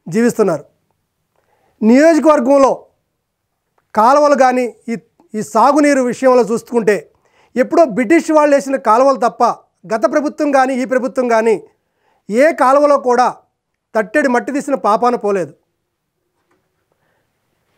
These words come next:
నియోజకవర్గంలో ప్రధానంగా రైతులు అనేక సమస్యలను ఎదుర్కొంటున్నారు. తమ పండించిన ధాన్యాన్ని అమ్ముకోలేని పరిస్థితి, అమ్ముకున్నా కానీ డబ్బులు ఎప్పుడొస్తాయో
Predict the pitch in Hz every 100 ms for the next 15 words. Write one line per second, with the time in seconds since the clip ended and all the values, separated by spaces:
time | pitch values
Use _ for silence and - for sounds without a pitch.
0 | _ 220 285 320 302 294 269 285 285 208
1 | 262 294 277 196 - _ _ _ _ 190
2 | 190 254 240 330 214 - 196 247 294 294
3 | 247 269 277 233 233 208 214 208 151 -
4 | _ _ _ _ _ _ _ 240 262 -
5 | 254 302 330 330 294 233 269 302 302 262
6 | 170 _ _ _ _ 196 226 262 285 277
7 | 262 220 - 220 156 _ _ _ _ 196
8 | 233 339 339 320 311 294 277 254 - _
9 | _ _ _ _ _ _ 156 214 208 311
10 | 269 285 294 285 269 220 160